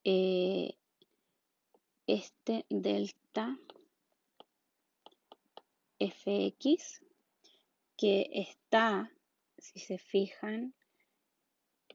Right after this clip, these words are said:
en el sentido del crecimiento de X, por lo tanto es positivo, y la componente en X de F S está, eh, en sentido contrario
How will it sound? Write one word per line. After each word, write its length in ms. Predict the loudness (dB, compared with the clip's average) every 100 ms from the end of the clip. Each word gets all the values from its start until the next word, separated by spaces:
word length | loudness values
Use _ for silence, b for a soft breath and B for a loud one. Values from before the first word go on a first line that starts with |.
| _ _ _ -2
en 220 | 2 2
el 100 | 0
sentido 840 | -4 -4 -4 _ 0 4 4 2
del 180 | 0 -2
crecimiento 600 | -2 -4 0 0 0 0
de 160 | 0 0
X, 180 | -4 -12
por 140 | -6
lo 80 | -6
tanto 260 | -4 -8 -8
es 60 |
positivo, 720 | -8 -6 -4 0 2 2 0 -8 B B B B _
y 100 | 2
la 160 | 4
componente 960 | 2 -2 0 0 0 -2 -4 -4 -4 -4
en 220 | -4 -4 -6 _ _ _ _ _ _ _ 0
X 600 | 0 2 2 0 0 -8
de 440 | -6 -2 0 0 -4 _ _
F 480 | -2 -2 -2 0 0
S 440 | -6 -4 -4 -4 -12 _
está, 640 | -8 -8 _ -4 -4 -6 B B B B _ _ _
eh, 420 | 2 4 4 4 2
en 140 | -2
sentido 500 | -2 -6 0 2 2
contrario 960 | 2 0 2 0 2 2 2 2 2